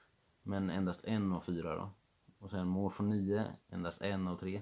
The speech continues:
Avstämt i krysset på, eh, hundraelva kilometer i timmen. Ja, blockerad skott hade han ett.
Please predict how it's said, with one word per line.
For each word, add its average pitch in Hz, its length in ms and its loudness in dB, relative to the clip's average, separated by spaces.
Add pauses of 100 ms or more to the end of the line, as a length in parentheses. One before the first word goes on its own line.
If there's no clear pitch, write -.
Avstämt 92 720 -4
i 90 140 -2
krysset - 500 -8 (340)
på, 87 300 -2
eh, 78 80 -6 (320)
hundraelva 95 500 0
kilometer 92 360 0
i 90 40 -2
timmen. 92 280 0 (2250)
Ja, 92 380 -4
blockerad 107 420 2
skott 110 340 0
hade 98 160 0
han 101 140 2
ett. - 400 -4